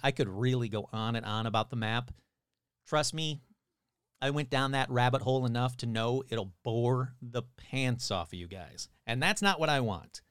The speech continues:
Let's move on from it because, again, there is no map of Herodotus. Just maps based on, like, recreations after recreations, never his. And it doesn't even mention Atlantis. I might as well be talking about a treasure map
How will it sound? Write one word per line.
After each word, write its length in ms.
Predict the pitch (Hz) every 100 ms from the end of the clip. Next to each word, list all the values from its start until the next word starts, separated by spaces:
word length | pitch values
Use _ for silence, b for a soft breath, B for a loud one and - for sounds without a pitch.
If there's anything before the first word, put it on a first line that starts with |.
| _ _ _ _ _ -
Let's 260 | 151 202
move 200 | 233 262
on 220 | 196 151
from 160 | 135 131
it 120 | 135
because, 240 | - 175 170
again, 300 | 160 220 135
there 160 | 147
is 320 | 196 220 240 175
no 240 | 180 196
map 360 | 160 143 147 -
of 100 | 123
Herodotus. 680 | 123 110 104 - 90 -
Just 220 | - 139
maps 280 | 151 165 165
based 480 | 143 117 160 185 -
on, 420 | 139 139 135 131 127 - _
like, 160 | 131 127
recreations 680 | 113 143 139 151 151 139 147
after 220 | 123 120 127
recreations, 760 | 139 135 131 127 123 123 123
never 440 | 117 123 131 139 123
his. 600 | - 131 95 76 - - _ _ _ _ _ _ _ _ _ -
And 180 | 269 254
it 80 |
doesn't 200 | 208 240
even 180 | 247 226
mention 260 | 220 220 208
Atlantis. 460 | 165 143 117 98
I 80 | 135
might 240 | 170 208 262
as 100 | 196
well 200 | 208 202
be 80 |
talking 400 | 185 185 180 202
about 180 | 170 156
a 60 | 127
treasure 500 | - 190 240 190 165
map 400 | 113 107 110